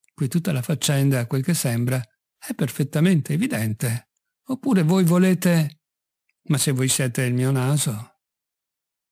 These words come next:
Il naso guardò il maggiore e i suoi sopraccigli si aggrottarono alquanto. "Vi sbagliate, egregio signore. Io sono per mio conto. Inoltre fra noi non può esservi alcuna stretta relazione.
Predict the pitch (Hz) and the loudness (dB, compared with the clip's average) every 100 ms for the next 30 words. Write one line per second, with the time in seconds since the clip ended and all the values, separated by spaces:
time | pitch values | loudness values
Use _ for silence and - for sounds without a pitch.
0 | _ _ _ _ _ - 147 131 147 175 | _ _ _ _ _ -2 0 2 2 2
1 | 185 156 127 135 139 139 131 123 127 117 | 2 0 -2 0 0 0 0 0 -2 -2
2 | 120 139 110 113 110 123 120 151 156 147 | 0 0 -2 -4 -4 -4 -2 -2 -2 -2
3 | - 214 196 - 147 143 147 143 135 139 | 0 2 2 2 0 0 -2 -2 -2 2
4 | 143 143 143 120 113 120 117 123 120 - | 2 0 0 -2 0 -2 -2 -4 -4 -10
5 | _ _ _ _ _ _ _ _ _ - | _ _ _ _ _ _ _ _ _ -4
6 | 123 - 143 156 143 131 131 123 139 123 | -4 -2 0 2 2 0 -2 -2 -2 0
7 | 135 151 156 147 139 135 135 _ _ _ | 0 2 4 4 2 0 -4 _ _ _
8 | _ _ _ _ 220 208 180 - 170 165 | _ _ _ _ 0 2 0 0 2 2
9 | 147 151 190 196 - 147 131 113 143 131 | 2 2 4 2 2 0 0 0 -2 -2
10 | - _ _ _ 196 175 151 143 151 143 | -6 _ _ _ 4 4 4 2 -2 -2
11 | 156 151 202 226 202 185 180 196 185 180 | 0 2 2 4 4 2 2 0 2 2
12 | 180 160 175 165 190 247 233 214 - 180 | 2 4 4 2 2 2 2 2 2 0
13 | 185 - 180 185 185 185 139 117 120 123 | 0 0 2 4 2 2 -2 0 0 0
14 | 117 | -2